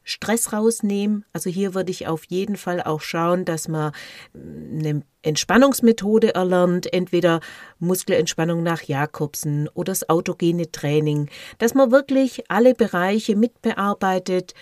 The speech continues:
kräftigen, dehnen, mobilisieren und auch wieder entspannen, auch wieder das Loslassen. Das sind so die Komponenten, die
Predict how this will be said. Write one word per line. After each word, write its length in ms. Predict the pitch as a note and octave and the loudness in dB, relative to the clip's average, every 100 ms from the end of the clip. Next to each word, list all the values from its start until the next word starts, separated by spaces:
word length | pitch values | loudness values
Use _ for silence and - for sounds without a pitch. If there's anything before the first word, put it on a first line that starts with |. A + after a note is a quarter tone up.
| - | -8
kräftigen, 880 | - A#3 A#3 - G#3 G3+ G3 F#3+ F#3 _ _ _ - | 2 4 4 2 0 0 0 0 -4 _ _ _ 4
dehnen, 500 | G3 G3 G3 F3+ F3+ - - | 4 6 4 2 0 -6 -2
mobilisieren 1080 | E3+ F3 F3+ D#3+ E3 E3 - D#3+ D#3+ D#3+ - _ | 4 4 4 2 0 -2 0 2 4 2 -4 _
und 260 | - D#3+ - | -4 -2 -2
auch 160 | D3+ - | -4 -2
wieder 280 | D#3+ D#3+ | -2 0
entspannen, 640 | D3+ C#3+ - C3+ D3+ E3 E3 - | -2 -4 -6 -4 -2 -2 -2 -6
auch 200 | C#3+ - | -6 -4
wieder 200 | D#3+ D#3+ | -2 -2
das 240 | E3 - | -2 -4
Loslassen. 880 | D3 C#3+ D#3 E3+ B2+ A2+ A2 - - - _ _ _ - - - - - | -4 -4 -2 -4 -6 -8 -12 -12 -12 -16 _ _ _ -20 -18 -18 -6 0
Das 180 | C#4+ - | 2 4
sind 220 | C#4 C4 | 2 6
so 180 | A#3+ A#3 | 8 8
die 300 | - C4 D#4+ | 6 2 2
Komponenten, 1040 | - C4+ A#3+ A3 G#3 G#3+ A3+ G3+ F#3+ F#3+ - - _ _ - | 2 0 4 4 4 2 2 0 0 -2 -8 -20 _ _ -4
die 200 | G3 | -2